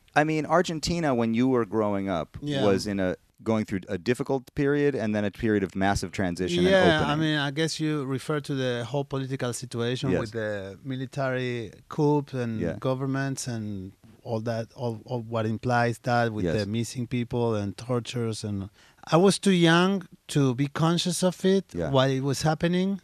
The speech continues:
Speaker 2: I didn't suffer from it directly.
Speaker 1: Do you think that the popular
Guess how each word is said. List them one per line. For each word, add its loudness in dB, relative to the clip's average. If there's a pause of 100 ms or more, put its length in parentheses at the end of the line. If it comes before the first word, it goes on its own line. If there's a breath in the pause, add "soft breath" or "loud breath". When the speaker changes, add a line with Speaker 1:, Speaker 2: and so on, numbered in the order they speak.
(320)
Speaker 2:
I -4
didn't 0
suffer 0
from -2
it -6
directly. 2 (100)
Speaker 1:
Do 2
you 2
think -6
that 2
the -2
popular 2